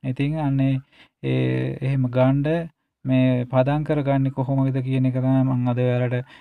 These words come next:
පෙන්වන්න යන්නේ. ඉතින් මෙන්න මේ විදිහට මේවා ටික, අ, මිරිකලා ඉවර කරගත්තට පස්සේ මේ ඔක්කොම අපි මෙහෙම වංගෙඩියක දාලා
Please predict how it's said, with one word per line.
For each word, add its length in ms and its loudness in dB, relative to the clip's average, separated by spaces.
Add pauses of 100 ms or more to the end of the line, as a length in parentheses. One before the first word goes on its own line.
(160)
පෙන්වන්න 420 2
යන්නේ. 440 2 (340)
ඉතින් 240 -4
මෙන්න 240 2
මේ 180 2
විදිහට 440 -2 (400)
මේවා 300 0
ටික, 200 -2 (500)
අ, 220 -2
මිරිකලා 420 0
ඉවර 280 0
කරගත්තට 540 -2
පස්සේ 480 -4 (400)
මේ 220 2
ඔක්කොම 380 0
අපි 340 2 (960)
මෙහෙම 460 2 (440)
වංගෙඩියක 640 2
දාලා 460 2